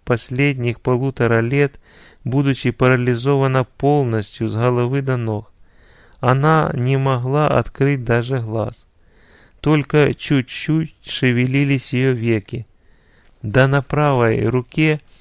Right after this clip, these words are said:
едва заметно двигался один палец. Это был живой труп. Родители этой девушки испробовали все, что было возможно.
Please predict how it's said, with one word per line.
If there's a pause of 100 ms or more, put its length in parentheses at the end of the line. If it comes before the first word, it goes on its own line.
(160)
едва
заметно
двигался
один
палец. (800)
Это
был
живой
труп. (760)
Родители
этой
девушки
испробовали
все,
что
было
возможно.